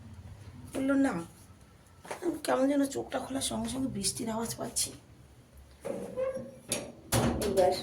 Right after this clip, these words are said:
ক্যান্ডিগুলো দেখাই, আমি নিয়ে নিচে রেখেছি আগে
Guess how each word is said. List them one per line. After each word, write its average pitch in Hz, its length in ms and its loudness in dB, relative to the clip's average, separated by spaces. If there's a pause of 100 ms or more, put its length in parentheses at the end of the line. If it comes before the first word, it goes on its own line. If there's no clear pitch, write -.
(1400)
ক্যান্ডিগুলো - 540 0
দেখাই, - 400 0 (240)
আমি 190 140 -6
নিয়ে 196 320 -2
নিচে 185 300 -4
রেখেছি - 440 -2
আগে 104 260 -4